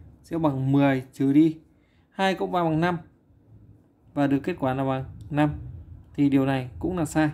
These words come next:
Nhớ nhá. Đây chỉ có trừ và cộng. Đấy, chỉ có cộng và trừ, hoặc trừ cộng cũng thế thôi. Thì chúng ta sẽ thực hiện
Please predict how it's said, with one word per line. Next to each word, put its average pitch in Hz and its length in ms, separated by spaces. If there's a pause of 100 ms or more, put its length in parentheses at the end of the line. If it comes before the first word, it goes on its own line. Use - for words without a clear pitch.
(1400)
Nhớ 139 80
nhá. 180 260 (580)
Đây 202 220
chỉ 151 140
có 151 300 (200)
trừ 165 240
và 151 140
cộng. 151 240 (1300)
Đấy, 143 180 (140)
chỉ 139 240
có 180 180
cộng 185 280
và 135 100
trừ, 131 220 (160)
hoặc 135 160
trừ 147 200
cộng 170 220
cũng 196 100
thế 202 140
thôi. 190 180 (500)
Thì 156 140
chúng 156 80
ta 170 140
sẽ 170 120
thực 165 180
hiện 160 200